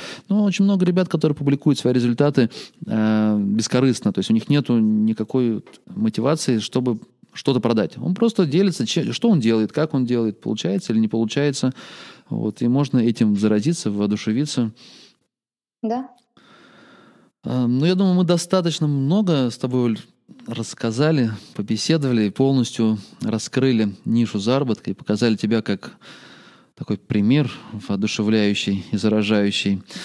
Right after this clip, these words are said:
Speaker 1: что в этой сфере заработать можно и неплохо. Предлагаю тебе закончить этот выпуск.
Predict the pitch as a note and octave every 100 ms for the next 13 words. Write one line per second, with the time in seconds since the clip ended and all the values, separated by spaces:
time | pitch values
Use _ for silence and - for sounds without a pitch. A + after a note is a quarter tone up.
0 | - - A2+ A2 A2 - A#2 G#2+ A2 G#2+
1 | G#2 G2 G#2+ G#2+ G#2 G2 G2 F#2+ - F#2+
2 | G2+ G#2 - D#3+ A3 A2 - - - -
3 | - G#2+ A2 G#2 G2 G2+ G#2+ G2+ G2+ F#2
4 | A#2+ A2 - F#2 F2+ F#2+ G2+ F#3 C#3 -
5 | -